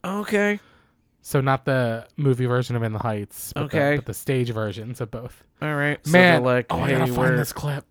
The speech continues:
Speaker 1: we're, we're sorry for not rehiring the actress who played Moana and looks just like her."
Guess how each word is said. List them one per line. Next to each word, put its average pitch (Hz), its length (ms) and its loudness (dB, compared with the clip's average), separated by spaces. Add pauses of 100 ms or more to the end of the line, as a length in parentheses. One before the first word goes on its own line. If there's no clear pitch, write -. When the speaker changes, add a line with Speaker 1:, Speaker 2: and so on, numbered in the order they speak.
Speaker 1:
we're, 117 240 -8
we're 113 180 -4
sorry 120 340 -2
for 117 220 -4
not 110 400 -2 (380)
rehiring 110 840 -4 (240)
the 113 140 -6 (140)
actress 110 480 -6
who 120 120 -6 (400)
played 120 240 -4
Moana 117 480 -2
and 113 200 -8
looks 117 220 -8
just 131 180 -6
like 123 200 -2
her." 131 180 -4